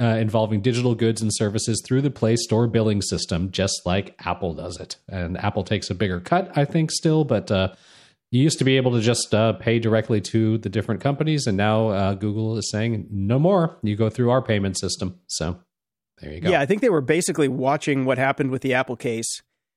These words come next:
Speaker 2: to find out if they were gonna be good enough to do this, and it turns out, yeah, they can.
Speaker 1: Yeah.
Speaker 2: So they will.
Speaker 1: So they will.
Speaker 2: The interesting thing about the, the switch here is when you look at Amazon and Audible on the apps,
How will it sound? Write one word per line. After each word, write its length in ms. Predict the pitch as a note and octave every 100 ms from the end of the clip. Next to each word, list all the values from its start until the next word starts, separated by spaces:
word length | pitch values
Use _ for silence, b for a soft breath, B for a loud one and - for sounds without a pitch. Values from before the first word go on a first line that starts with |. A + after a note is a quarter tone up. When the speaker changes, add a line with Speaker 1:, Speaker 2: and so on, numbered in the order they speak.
| _
Speaker 2:
to 60 | -
find 260 | C#3+ C#3
out 140 | C3+ C3
if 80 |
they 140 | - C3
were 80 | C3
gonna 160 | C3
be 80 | B2+
good 180 | B2+ C3
enough 240 | C3 B2+
to 80 | B2
do 180 | B2+ C#3+
this, 240 | B2+ A#2+
and 80 | C3
it 80 | C3+
turns 200 | A3 B3
out, 160 | C#4 C4
yeah, 260 | E4+ G4+ F4+ _
they 80 | -
can. 480 | A#3 E4+ F#4 A#2+ G#2 _ C3+
Speaker 1:
Yeah. 120 | A#2
Speaker 2:
So 60 |
they 120 | F3+ G#3
will. 360 | D#3 A#2 A2+ -
Speaker 1:
So 180 | - G#2+
they 120 | C3
will. 320 | G2+ D#2+ E2+ b b -
Speaker 2:
The 140 | F#3+
interesting 380 | A#3+ D#4 B3 F3+
thing 200 | G3+ F#3+
about 600 | C#3 D3 D3 C#3 B2+ C#3+
the, 280 | D3+ D3 C3
the 220 | B2+ C3+
switch 400 | A2+ - G3+ G#3+
here 220 | D#3+ C#3+
is 120 | B2+
when 140 | B2 D3+
you 100 | C#3+
look 200 | A3+ B3
at 100 | F#3+
Amazon 520 | E3 F3 F3+ D#3 D#3+ D#3
and 180 | B2+ A#2+ -
Audible 560 | F#3+ G#3+ A#2 G#2+ - - _ C3
on 140 | B2+
the 100 | B2
apps, 460 | A2 A2+ A2+ -